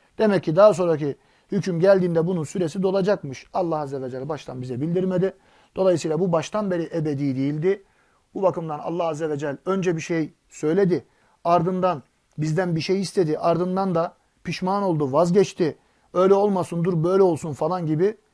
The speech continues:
kurguya kapılmak, e, için elimizde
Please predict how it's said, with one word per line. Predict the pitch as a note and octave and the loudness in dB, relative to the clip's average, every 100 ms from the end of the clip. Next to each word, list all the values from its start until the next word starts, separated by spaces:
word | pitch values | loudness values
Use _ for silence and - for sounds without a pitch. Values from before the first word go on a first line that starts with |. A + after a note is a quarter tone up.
| _ _ _ | _ _ _
kurguya | F3+ E3+ D3+ D#3 | -2 0 0 0
kapılmak, | D3+ E3+ C#3+ D3+ F3+ _ _ _ _ _ | -4 -8 -8 -8 -8 _ _ _ _ _
e, | C#3+ C3+ C3+ C3+ C3 _ _ _ | -6 -4 -4 -6 -8 _ _ _
için | F#3 E3+ E3 F#3+ - _ _ _ | -6 -4 -4 -6 -14 _ _ _
elimizde | D#3+ D3+ C#3 B2 D3 | -4 -4 -4 -4 -6